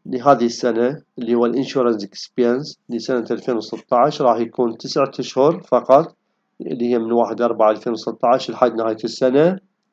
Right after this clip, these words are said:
هي تسعة أشهر. في ألف دينار شهريا راح يكون المبلغ تسعة آلاف دينار. وال Prepaid Insurance Expense المدفوع مقدما للسنوات القادمة أو الفترات القادمة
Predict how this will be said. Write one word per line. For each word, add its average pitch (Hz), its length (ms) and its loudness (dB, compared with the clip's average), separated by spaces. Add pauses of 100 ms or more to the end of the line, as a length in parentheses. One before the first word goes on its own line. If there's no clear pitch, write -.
هي 120 80 0
تسعة 117 440 -4
أشهر. 160 380 0 (480)
في 139 200 0
ألف 131 180 4
دينار 120 280 2
شهريا 120 720 0
راح 117 140 -2
يكون 117 360 -4
المبلغ 113 460 0
تسعة 113 420 -4
آلاف 107 280 0
دينار. 120 480 0 (1200)
وال 135 440 8 (260)
Prepaid 143 640 4
Insurance 127 440 0
Expense 156 760 0 (140)
المدفوع 127 420 0
مقدما 123 460 2
للسنوات 117 720 0
القادمة 123 720 4
أو 131 160 2
الفترات 113 400 2
القادمة 139 720 2